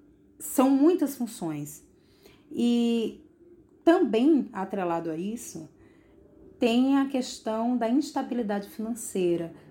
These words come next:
da incerteza do mercado. É, isso acaba sendo fonte de grande estresse para esse artista.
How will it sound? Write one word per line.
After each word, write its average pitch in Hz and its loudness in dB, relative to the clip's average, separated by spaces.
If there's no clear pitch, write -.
da 196 -2
incerteza 220 0
do 180 -4
mercado. 165 -4
É, 170 0
isso 254 2
acaba 247 0
sendo 247 -2
fonte 285 0
de 285 2
grande 240 2
estresse 196 -6
para 214 2
esse 214 -2
artista. 156 -10